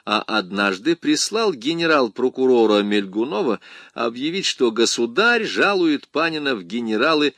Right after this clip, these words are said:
от инфантерии. Никита Иванович позволил себе дерзость. "Если мне не удастся уклониться от этой чести, которой я недостоин, —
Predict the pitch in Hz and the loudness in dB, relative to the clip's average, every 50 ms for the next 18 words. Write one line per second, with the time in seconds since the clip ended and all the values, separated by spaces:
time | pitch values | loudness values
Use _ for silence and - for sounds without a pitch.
0 | _ _ _ - 113 - - - - 123 117 - - 117 113 113 - - - 107 | _ _ _ -4 -4 -4 -4 -4 -8 -8 -8 -6 -6 -6 -6 -4 -8 -2 -2 0
1 | 98 95 98 101 101 - _ _ _ _ _ _ _ _ _ _ _ _ _ _ | 0 0 -4 -6 -8 -12 _ _ _ _ _ _ _ _ _ _ _ _ _ _
2 | _ _ _ _ _ _ _ _ _ _ _ _ _ _ 92 101 101 - - 110 | _ _ _ _ _ _ _ _ _ _ _ _ _ _ -14 -14 -10 -4 -4 -4
3 | - - 104 104 107 117 113 110 - - - - 117 107 98 101 104 107 107 107 | 0 0 0 2 2 2 0 0 -2 -4 -2 0 -2 0 0 2 2 2 2 2
4 | 104 - - 117 104 107 107 104 101 117 123 113 98 82 85 92 90 - - - | 0 -2 -4 -2 -2 -2 -2 -2 -2 0 0 0 0 -2 -4 -6 -8 -8 -10 -10
5 | - - - - - - - - - _ _ - - 131 160 170 - - 165 160 | -14 -16 -20 -20 -20 -20 -20 -20 -20 _ _ -12 -4 -4 -2 -2 -2 -2 -2 -2
6 | 160 165 165 170 175 175 165 160 160 160 156 147 147 208 214 - - - - 120 | -2 -2 -2 -2 -2 -2 -2 -2 -2 -2 -4 -2 -2 -2 -2 -2 -2 -4 -2 0
7 | 117 113 104 - - 113 113 113 113 110 107 104 - - - - 143 156 - - | 0 0 0 -2 -2 0 0 0 0 0 -2 -2 -2 -4 -2 0 0 -2 -2 -4
8 | - 170 - - 190 190 - 208 208 196 - - - 170 147 - - - - - | -6 -8 -2 -2 -4 -4 -2 -6 -8 -6 -6 -2 0 0 0 0 -2 -6 -6 -8
9 | 120 101 - - 101 - 104 98 98 95 98 98 98 95 95 98 92 90 92 87 | -10 -8 -4 -4 -4 -2 0 0 2 2 2 0 0 0 -2 -2 0 0 -2 0
10 | - - - - - 92 90 92 120 147 170 | -2 -6 -6 -4 -2 0 0 0 -2 -4 -8